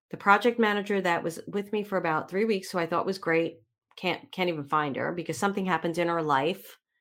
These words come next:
and she just disappeared off the face of the earth. And my team was not supporting me. They were like, "Well, you know, that was a big deal." I'm like, "Excuse me, if she was a teacher in a school,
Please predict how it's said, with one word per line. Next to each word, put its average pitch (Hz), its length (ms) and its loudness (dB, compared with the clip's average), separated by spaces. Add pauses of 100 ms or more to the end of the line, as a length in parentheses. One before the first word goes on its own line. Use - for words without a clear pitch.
(640)
and 170 260 4
she 170 220 -2
just 156 380 -2 (340)
disappeared 208 480 2
off 156 140 -4
the 165 40 -12
face 165 220 -2
of 165 60 -6
the 202 100 0
earth. 196 220 -2 (560)
And 180 320 4
my 185 260 6
team 170 360 0
was 156 180 -2
not 156 180 0
supporting 202 420 0
me. - 220 -8
They 175 140 0
were 175 80 0
like, 160 360 -2
"Well, 254 280 4
you 254 160 2
know, 233 280 2
that 240 140 0
was 262 120 -2
a 247 40 -4
big 247 220 -2
deal." 233 320 0
I'm 180 100 0
like, 196 300 -2
"Excuse 381 320 0
me, 247 100 8
if 240 80 4
she 359 140 0
was 392 140 0
a 185 280 4 (140)
teacher 254 420 0
in 202 100 0
a 175 40 -4
school, 180 640 0